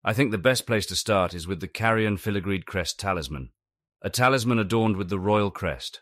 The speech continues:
lowers F P consumed by skills, an honor said to have once been awarded to Carian knights who served as direct retainers to the kingdom's princesses. Now, there is only one princess,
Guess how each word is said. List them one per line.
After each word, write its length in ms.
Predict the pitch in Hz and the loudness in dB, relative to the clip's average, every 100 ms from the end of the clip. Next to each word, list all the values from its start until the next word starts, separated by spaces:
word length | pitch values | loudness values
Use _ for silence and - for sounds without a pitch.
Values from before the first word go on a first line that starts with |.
| _ - | _ 0
lowers 320 | 104 110 98 | 2 4 2
F 240 | 104 92 | -2 -2
P 160 | 110 92 | -4 -4
consumed 540 | - 87 - 107 92 | -2 -4 -2 0 0
by 140 | 85 82 | -2 -2
skills, 580 | - 104 76 65 - _ _ _ - | -2 -2 -4 -8 -14 _ _ _ -2
an 140 | 107 | 2
honor 240 | 127 120 92 | 4 4 2
said 260 | 110 101 | 0 0
to 120 | 101 | -2
have 100 | 101 | -2
once 240 | 98 117 95 | 0 0 0
been 180 | 110 104 | -2 0
awarded 400 | 98 110 92 87 | 2 2 0 -4
to 80 | 90 | -8
Carian 420 | 104 104 101 98 | -2 0 2 2
knights 360 | 104 90 - | 0 0 -4
who 80 | - | -6
served 380 | 85 107 101 85 | -2 0 0 -2
as 100 | 85 | -4
direct 400 | - 92 104 - | -2 0 0 -2
retainers 520 | 98 - 104 87 78 | -6 -2 0 0 -4
to 100 | - | -8
the 80 | 85 | -10
kingdom's 480 | - 101 90 82 78 | -6 -4 -2 -4 -6
princesses. 680 | 104 85 - 85 - 69 - - - | -6 -4 -4 -6 -8 -12 -16 -14 -2
Now, 140 | 104 | 2
there 100 | 104 | 4
is 100 | 104 | 4
only 180 | 127 131 | 4 4
one 280 | 117 127 120 | 4 4 2
princess, 540 | 120 104 - 92 - | -2 -2 0 0 -2